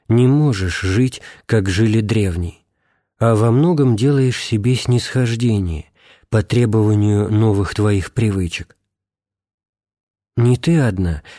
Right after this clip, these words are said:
а и многие умом и помышлением предполагают многое, да на самом-то деле это не сбывается. Наконец, ты сомневаешься и в том, что будто бы о тебе и промысла Божия нет,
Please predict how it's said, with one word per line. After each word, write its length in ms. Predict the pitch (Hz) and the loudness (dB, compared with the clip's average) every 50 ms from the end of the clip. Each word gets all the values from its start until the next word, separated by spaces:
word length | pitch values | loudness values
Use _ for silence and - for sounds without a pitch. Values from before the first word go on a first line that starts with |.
| - - | -10 -4
а 160 | - 113 113 | -2 0 2
и 100 | 113 113 | 2 2
многие 760 | 113 117 123 131 147 156 151 120 101 104 98 95 92 90 85 - | 2 2 2 2 2 2 2 0 0 0 0 0 0 -2 -4 -4
умом 540 | - 107 104 101 101 110 123 131 127 123 113 | -2 0 0 2 2 2 2 2 2 2 0
и 40 | 104 | -2
помышлением 920 | - - 104 95 98 92 - - - 127 135 139 135 127 120 113 107 85 - - - - _ | -2 -2 0 0 0 0 -2 -2 -2 0 2 2 2 2 2 0 0 -2 -6 -12 -20 -10 _
предполагают 840 | - 131 117 107 - - 120 113 110 113 107 107 120 120 117 113 - | -2 -2 -2 -2 -2 -2 -2 0 0 0 0 0 0 0 0 0 0
многое, 680 | 117 120 120 123 117 110 101 92 85 87 85 85 _ _ _ _ _ _ _ _ _ _ _ _ - | 0 0 2 2 2 0 0 -2 -4 -6 -10 -10 _ _ _ _ _ _ _ _ _ _ _ _ -4
да 140 | 107 120 120 | 0 2 2
на 140 | 131 135 | 2 2
самом-то 500 | 120 - 165 165 160 151 135 120 - 110 | 0 0 0 2 2 2 2 0 0 0
деле 360 | 98 95 127 143 139 135 127 - - - - - | 0 0 0 2 2 0 -2 -4 -8 -12 -6 -4
это 220 | 127 - - 131 | -4 -2 0 0
не 160 | 120 120 120 | 2 2 0
сбывается. 800 | 104 98 101 120 120 113 113 107 95 85 82 80 - - - - _ _ _ _ _ _ _ _ _ _ _ _ _ _ _ _ _ _ _ _ _ _ _ _ _ _ _ _ _ _ _ _ _ _ _ _ _ - | 0 0 0 0 0 2 0 0 -2 -2 -4 -6 -10 -14 -18 -20 _ _ _ _ _ _ _ _ _ _ _ _ _ _ _ _ _ _ _ _ _ _ _ _ _ _ _ _ _ _ _ _ _ _ _ _ _ -2
Наконец, 720 | 110 113 104 - 123 120 123 139 143 - - - - - _ | 0 0 0 2 2 2 2 2 0 0 -4 -8 -14 -14 _
ты 160 | - - 135 127 | -4 -2 -2 -2
сомневаешься 920 | - - 131 117 113 113 113 110 117 117 113 110 104 95 - - - 113 | 0 0 0 2 2 2 2 2 2 2 0 0 0 -2 -4 -6 -2 -2
и 80 | 104 98 | -2 -2
в 100 | 87 - | -2 -4
том, 260 | - - 147 139 113 - - - - - - - | -2 -2 0 0 -2 -4 -8 -18 -20 -20 -16 -12
что 320 | - - - - 113 110 | -10 -8 -4 -2 0 0
будто 380 | 95 95 127 139 - - - 120 | 0 0 -2 -4 -2 -2 -4 -2
бы 320 | 107 104 117 113 110 - - | 0 0 0 0 0 -2 -2
о 100 | - 110 | -2 -4
тебе 540 | 107 - - 117 107 98 110 123 120 117 113 | -4 -2 -4 -4 -2 0 0 0 2 2 0
и 20 | |
промысла 680 | 104 - - 139 131 123 110 104 95 - - - 98 95 | -2 -2 -2 0 0 0 0 0 -2 -2 -4 -2 -2 -2
Божия 520 | 90 90 107 107 101 90 101 104 101 101 | 0 0 0 0 0 0 0 0 0 0
нет, 400 | 101 98 95 87 80 76 - - | 0 0 -2 -2 -4 -6 -10 -16